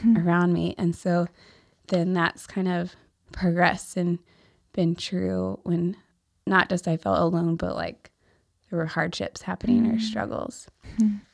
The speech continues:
Speaker 1: Oh, Megan, you didn't know you were be-, were gonna be preaching to me, but I have tears in my eyes because, um, we are about to head into lots of transitions in our community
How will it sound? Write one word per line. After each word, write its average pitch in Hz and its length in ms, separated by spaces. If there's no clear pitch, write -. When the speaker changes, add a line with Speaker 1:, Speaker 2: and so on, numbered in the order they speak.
Speaker 1:
Oh, 214 300
Megan, 185 560
you 185 100
didn't 190 220
know 196 140
you 185 180
were 175 140
be-, 170 240
were 190 100
gonna 190 220
be 165 140
preaching 196 520
to - 140
me, 208 180
but 185 160
I 170 140
have 196 180
tears 214 280
in 175 80
my 156 320
eyes 170 120
because, 170 480
um, 185 400
we 247 240
are 202 140
about 170 340
to - 220
head 180 400
into 175 1040
lots - 500
of 202 160
transitions 202 960
in 180 320
our 160 480
community 160 800